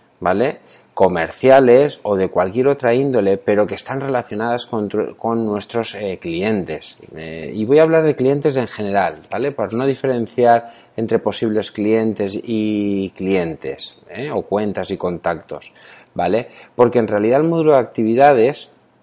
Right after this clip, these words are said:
se puede relacionar con cualquiera de los módulos que, que tenemos, cualquiera de los registros.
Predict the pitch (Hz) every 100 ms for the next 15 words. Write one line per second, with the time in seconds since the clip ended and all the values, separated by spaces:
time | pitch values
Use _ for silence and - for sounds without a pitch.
0 | _ _ _ _ - - - 107 - 123
1 | 139 143 135 120 - 101 117 120 127 -
2 | _ _ - 107 90 87 - 127 139 101
3 | 85 101 117 123 95 110 147 - 95 90
4 | 87 82 - 85 85 127 147 98 98 95
5 | 90 123 135 123 101 92 - 95 87 -
6 | 98 - 76 71